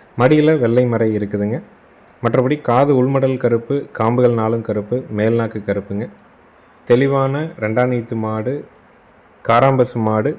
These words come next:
கண்ணு வந்து காரி கண்ணு, கிடாரி கண்ணு. கறவைக்கு கால் அணைச்சு கறக்கணும்.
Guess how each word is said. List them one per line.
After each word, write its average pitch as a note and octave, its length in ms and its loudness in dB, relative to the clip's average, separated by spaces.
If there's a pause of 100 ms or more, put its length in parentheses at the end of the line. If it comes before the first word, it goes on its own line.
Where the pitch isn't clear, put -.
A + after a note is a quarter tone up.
கண்ணு A#2+ 280 0
வந்து A#2 220 -2
காரி A2+ 320 -2
கண்ணு, A2+ 300 -6
கிடாரி G#2+ 360 -2
கண்ணு. G#2 380 -8 (100)
கறவைக்கு A2+ 420 0
கால் G#2+ 240 -2
அணைச்சு G#2+ 280 -6
கறக்கணும். G#2 380 -6